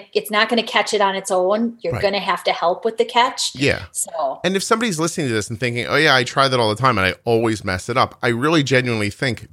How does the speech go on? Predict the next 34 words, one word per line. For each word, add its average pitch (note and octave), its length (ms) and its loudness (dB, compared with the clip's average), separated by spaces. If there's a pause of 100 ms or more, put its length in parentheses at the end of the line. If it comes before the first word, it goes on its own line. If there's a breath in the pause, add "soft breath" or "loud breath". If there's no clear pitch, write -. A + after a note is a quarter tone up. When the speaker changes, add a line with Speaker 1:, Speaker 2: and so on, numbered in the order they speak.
Speaker 2:
go G2+ 180 2
listen G#2+ 360 2
to G2+ 100 -4
the F2+ 100 -2
pro B2+ 220 0
tip - 240 -4
episodes, C#2 560 -6 (240 loud breath)
because G#2+ 400 2
Speaker 1:
Right. - 120 2
Speaker 2:
then G#2+ 220 2
you'll A2+ 240 2
get A2 260 0
through A#2+ 200 -2
the G#2+ 100 0
little G#2 220 2
reasons F#2+ 420 -2
why F#2 220 2
you G#2+ 140 -2
mess D#2+ 260 -6
that D2 120 -4
up. C#2 200 -6
'Cause F#2 280 -4
I, G2+ 200 -2
you G2+ 120 -4
know, D#2+ 140 -2
I F#2 80 2
could A2 180 -2
go, G#2+ 180 2
one A2 340 2
of F#2 100 2
them F#2+ 180 0
is F2+ 140 -4
that G2 200 -6
people G#2 360 -2